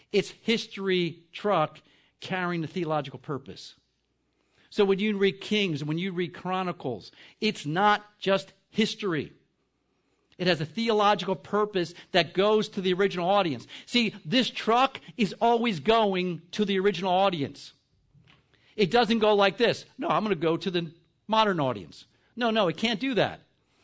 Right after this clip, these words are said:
It has to go to the original audience first. It goes there and parks. We look at it and say, "Oh, this is why the truck drove here, for this purpose."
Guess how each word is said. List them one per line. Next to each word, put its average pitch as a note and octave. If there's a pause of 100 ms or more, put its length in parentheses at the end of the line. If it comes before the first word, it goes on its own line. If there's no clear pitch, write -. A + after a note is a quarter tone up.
(200)
It F#3+
has G3+
to A3
go G3+
to G3+
the F#3
original A3
audience F#3 (240)
first. - (480)
It D3+
goes G#3+
there A#3
and F#3+
parks. B3 (300)
We F#3
look G#3+
at A#3
it -
and A3+
say, A3 (100)
"Oh, A#3+ (340)
this C4
is G#3+
why A3+
the G3
truck -
drove B3
here, B3 (1300)
for G#3+
this G#3+
purpose." A#3+